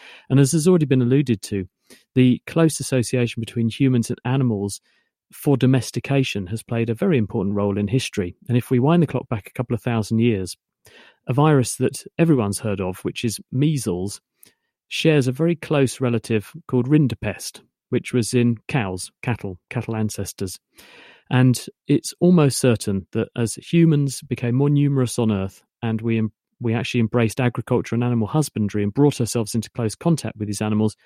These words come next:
we allowed the ancestor of measles to jump into people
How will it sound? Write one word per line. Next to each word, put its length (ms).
we 100
allowed 400
the 200
ancestor 500
of 100
measles 480
to 140
jump 360
into 240
people 520